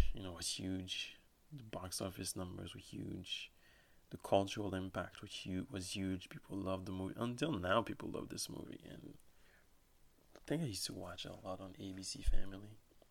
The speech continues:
It was, used to be a lot on A B C Family when I moved here.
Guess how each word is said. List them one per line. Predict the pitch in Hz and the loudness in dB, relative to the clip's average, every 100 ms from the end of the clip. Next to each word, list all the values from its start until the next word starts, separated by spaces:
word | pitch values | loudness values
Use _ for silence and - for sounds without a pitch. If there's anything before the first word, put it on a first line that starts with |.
| - | -6
It | 104 | -4
was, | 95 - | -4 -4
used | 117 | -4
to | 147 | -4
be | 127 | -4
a | 92 | -4
lot | 90 90 | -4 -4
on | 90 | -6
A | |
B | 92 95 | -6 -4
C | - | -6
Family | - 98 98 95 | -8 -10 -8 -8
when | 95 | -8
I | 92 | -8
moved | 92 92 - | -6 -6 -2
here. | 90 | -4